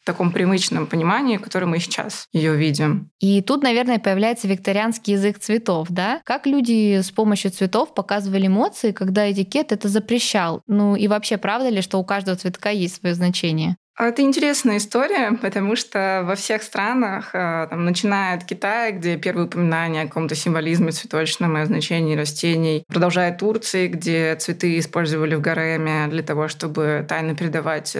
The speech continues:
Speaker 1: друг другу послания. И уже в Европе все это перерабатывается, используется наследие вот это вот культурное, мне кажется, потому что как раз начинается завоз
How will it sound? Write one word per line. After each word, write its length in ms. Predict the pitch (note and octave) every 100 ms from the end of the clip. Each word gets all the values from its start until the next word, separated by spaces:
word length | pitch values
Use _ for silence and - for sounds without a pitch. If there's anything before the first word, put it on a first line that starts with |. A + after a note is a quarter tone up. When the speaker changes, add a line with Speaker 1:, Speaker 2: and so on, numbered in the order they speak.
| -
Speaker 1:
друг 140 | E3
другу 240 | D#3+ D3+ D3+
послания. 800 | D#3+ - F3 E3 D#3+ D#3 D#3 -
И 140 | E3+
уже 320 | E3+ E3+ F3
в 20 | F3
Европе 640 | F3 F#3+ A#3+ A#3+ F#3+ E3+
все 220 | E3 F#3+
это 120 | F3+
перерабатывается, 1160 | F3+ F3 D3+ D#3+ F3+ B3 A#3 F3+ D#3+ - D#3+ D#3 D3+ - - - - -
используется 720 | E3+ - G3+ G3+ F3 F3 F3+
наследие 720 | F3 F3 F#3 F3 E3 D#3 D3+
вот 180 | D3 D3+
это 200 | F#3 -
вот 100 | F3+
культурное, 520 | - D3 E3+ C#3+ -
мне 120 | - -
кажется, 360 | D3 D3 -
потому 240 | - D#3 D#3+
что 160 | -
как 140 | - F#3
раз 220 | F#3 E3
начинается 760 | E3+ - F3 D#3+ E3 - D#3+ -
завоз 540 | D3+ E3+ F3 F3 -